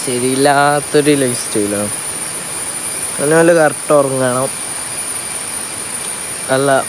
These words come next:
കറക്റ്റ് എണീക്കണം, രാവിലെ എണീക്കണം. അതിന് വല്ല ഡെയിലി വ്ളോഗൊന്നും ഇടൂല കേട്ടോ. നല്ല രസമാണ് ഈ ടൈം റൈഡെല്ലാം പോകുമ്പോൾ. റൈഡെല്ലാം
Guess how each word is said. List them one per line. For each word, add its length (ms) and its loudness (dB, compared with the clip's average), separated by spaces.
കറക്റ്റ് 360 -4
എണീക്കണം, 560 0
രാവിലെ 460 4
എണീക്കണം. 440 0
അതിന് 220 -2
വല്ല 140 -2
ഡെയിലി 320 4
വ്ളോഗൊന്നും 440 4
ഇടൂല 280 0
കേട്ടോ. 180 2
നല്ല 160 6
രസമാണ് 460 4
ഈ 40 6
ടൈം 240 4
റൈഡെല്ലാം 640 4
പോകുമ്പോൾ. 300 0
റൈഡെല്ലാം 420 4